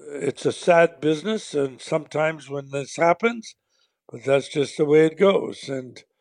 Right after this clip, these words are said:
uh, I don't know, like, Barry Brule, Brule is another guy that skates really fast, and he does score in the minors.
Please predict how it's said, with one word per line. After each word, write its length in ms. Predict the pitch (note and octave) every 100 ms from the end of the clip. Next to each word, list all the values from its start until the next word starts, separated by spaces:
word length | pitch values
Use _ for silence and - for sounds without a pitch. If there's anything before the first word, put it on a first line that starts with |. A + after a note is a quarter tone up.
| _ _ _ _ -
uh, 380 | C#3 C#3 C#3 C3+ - _ _ _
I 160 | C3+ D3+
don't 280 | D#3 D#3 D#3
know, 320 | D#3+ D#3+ D#3
like, 420 | C#3+ C#3+ C#3 B2+
Barry 300 | D#3 E3+ D#3+
Brule, 480 | C#3 C#3+ D3 D3 D#3
Brule 360 | C#3 C#3+ C#3+
is 380 | D3 D#3+ D3 C3
another 360 | C3+ D3+ E3 D3
guy 140 | D#3 D3
that 160 | C#3
skates 600 | - - - E3+ - - _ _ _ _
really 360 | C#3 D3+ F3 F3+
fast, 680 | - C3+ B2+ F#3+ - - _ _ _ _ _
and 140 | D#3 E3
he 120 | D#3+
does 340 | E3 F#3 F3
score 440 | - - G3+ A3 G#3
in 60 |
the 60 | G3+
minors. 640 | G#3 B3+ B3+ G#2+ - -